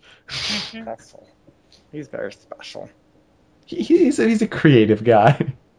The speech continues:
Speaker 1: No, he's, but no, he is creative. I like, I like what he comes up with, but he just turns around like, "Well, we have to make it so the other guy wins too."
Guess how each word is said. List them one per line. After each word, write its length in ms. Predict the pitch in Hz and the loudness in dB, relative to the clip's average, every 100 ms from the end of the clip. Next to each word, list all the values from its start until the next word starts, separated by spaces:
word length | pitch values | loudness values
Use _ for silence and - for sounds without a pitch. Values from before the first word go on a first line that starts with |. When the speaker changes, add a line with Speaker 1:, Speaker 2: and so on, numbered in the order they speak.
| - | -10
Speaker 1:
No, 160 | 196 | -6
he's, 300 | 156 220 311 | -2 0 0
but 220 | 220 170 170 | 0 -2 0
no, 120 | 214 | 0
he 120 | 294 | 2
is 140 | 330 - | 0 0
creative. 340 | - 113 107 | 0 2 4
I 60 | 156 | 6
like, 280 | 240 294 | 6 6
I 60 | 233 | 4
like 260 | 254 320 285 | 2 2 0
what 140 | 240 | -6
he 280 | 190 185 151 | -4 -6 -8
comes 280 | - 156 151 | -4 -2 4
up 240 | 220 262 | 2 4
with, 320 | 123 117 - | 2 2 2
but 120 | - 135 | -4 -4
he 80 | |
just 120 | 143 123 | -6 -2
turns 280 | 160 147 | -2 4
around 160 | 143 147 | 4 6
like, 160 | 131 135 | 4 8
"Well, 160 | 143 | 8
we 60 | 156 | 8
have 80 | 151 | 4
to 40 | |
make 200 | 143 139 | 0 0
it 100 | 127 | -2
so 140 | 123 | -4
the 120 | 120 113 | 0 2
other 180 | 117 110 | 2 0
guy 140 | 101 | -4
wins 200 | 101 113 | -6 -10
too." 160 | - | -10